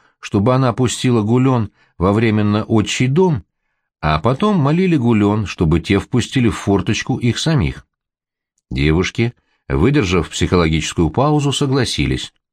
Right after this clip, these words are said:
Первым в форточку полез Василий, который недавно вернулся из армии и занимался культуризмом. Но проём форточки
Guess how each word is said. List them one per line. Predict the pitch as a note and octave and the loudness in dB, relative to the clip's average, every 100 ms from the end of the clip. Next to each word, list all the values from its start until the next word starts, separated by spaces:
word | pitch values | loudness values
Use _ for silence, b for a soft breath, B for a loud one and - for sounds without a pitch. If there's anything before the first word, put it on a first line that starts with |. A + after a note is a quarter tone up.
| _ _ _ _ _ - | _ _ _ _ _ -4
Первым | F2 A#2+ G#2+ E2+ C2+ - _ _ _ | 0 2 2 0 -2 -8 _ _ _
в | |
форточку | - D3+ D#3+ D3+ D#3 | -2 0 0 -2 -2
полез | C#3 C#3+ C#3+ - | -2 0 0 0
Василий, | E3 D#3 - D#2 C#2 C2 - _ _ - | -2 -2 0 0 0 -4 -10 _ _ -8
который | D#2 - D#2+ | -4 0 2
недавно | E2 F2 D#2+ D#2+ | 2 2 2 0
вернулся | E2 E2+ E2 - F2+ | 0 0 -2 -2 -2
из | E2 | 0
армии | A#2 A#2+ F2 D2+ C#2 _ - | 0 0 0 -2 -4 _ -4
и | F2 | -2
занимался | F2 G2 G2+ G2 F2 F#2+ | 2 2 2 0 0 -2
культуризмом. | E2+ F#2+ F2 A#2+ F2 D2 C#2 C2+ B1 - _ _ _ _ _ - | 0 0 0 0 2 0 0 -2 -4 -10 _ _ _ _ _ -2
Но | G2 D#3 | 2 2
проём | D#3+ D#3+ E3+ E3 | 0 0 2 0
форточки | B2+ F#3+ F#3 F3+ D#3 - E3+ | 0 -2 0 -2 -2 -2 -4